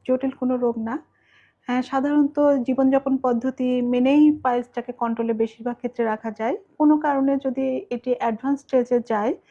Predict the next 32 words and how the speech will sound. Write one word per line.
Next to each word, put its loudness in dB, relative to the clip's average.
যদি 4
আপনার 0
চিকিৎসক -8
মনে -2
করেন -2
যে -2
আপনার -6
সার্জারি -6
লাগবে, -4
আমার 0
মনে 0
হয় -2
চিকিৎসকের -4
পরামর্শ -4
আপনার -6
মেনে -4
নেওয়া -4
ভালো। -8
আর -4
আপনি 0
যদি 0
আপনার 2
জীবনযাপন 0
পদ্ধতিটাকে -2
নিয়ন্ত্রিত 0
করে 2
জীবনযাপন 0
করতে -4
পারেন, -2
তাহলে -4
আপনি -4
প্রতিরোধ -2